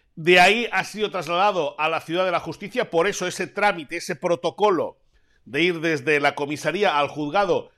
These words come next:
se le llama detención, por eso Daniel Alves, hemos visto en todo momento que ponían que estaba detenido y ha salido ya de ahí, eh,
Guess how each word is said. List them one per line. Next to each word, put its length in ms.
se 200
le 80
llama 240
detención, 720
por 160
eso 240
Daniel 300
Alves, 480
hemos 280
visto 220
en 80
todo 120
momento 440
que 140
ponían 360
que 100
estaba 260
detenido 720
y 380
ha 100
salido 400
ya 480
de 180
ahí, 520
eh, 840